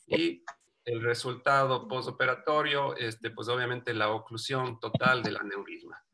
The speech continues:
Vamos a ver otro caso más. Este es un aneurisma de, con una hemorragia subaracnoidea, Huntes uno, Fisher dos, un aneurisma, este,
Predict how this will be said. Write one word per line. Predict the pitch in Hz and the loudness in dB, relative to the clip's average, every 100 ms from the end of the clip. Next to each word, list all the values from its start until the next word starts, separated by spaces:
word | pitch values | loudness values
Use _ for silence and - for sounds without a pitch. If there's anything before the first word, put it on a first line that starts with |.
| _ _ - _ _ _ | _ _ -20 _ _ _
Vamos | 120 123 107 | -4 -2 0
a | 107 | 2
ver | 117 117 | 2 0
otro | 120 - 110 | -4 -6 -4
caso | 117 113 117 | -2 -2 -2
más. | 147 156 147 | 2 2 2
Este | 117 113 123 | -2 -6 -8
es | |
un | 113 107 | -4 0
aneurisma | 107 110 117 127 110 110 107 - | 0 0 -2 -4 0 0 -2 -6
de, | 104 101 101 - - - | -6 -4 -4 -8 -10 -12
con | - 104 | -12 -10
una | 101 101 107 | -8 -8 -4
hemorragia | 110 117 127 - | -2 2 0 -2
subaracnoidea, | 117 117 113 117 135 151 - | -6 -4 -4 -2 -2 -2 -4
Huntes | 110 117 107 131 | -8 -8 -10 -6
uno, | 139 135 117 | -4 -4 -6
Fisher | - 107 - - | -6 -8 -6 -8
dos, | 135 151 147 135 - - - - - | -2 0 0 -4 -14 -20 -14 -14 -10
un | 107 113 | -6 -2
aneurisma, | 117 117 117 127 123 110 104 - | -2 -2 -2 -4 0 0 0 -4
este, | 123 104 - - 101 98 98 | -8 -6 -6 -6 -4 -2 -6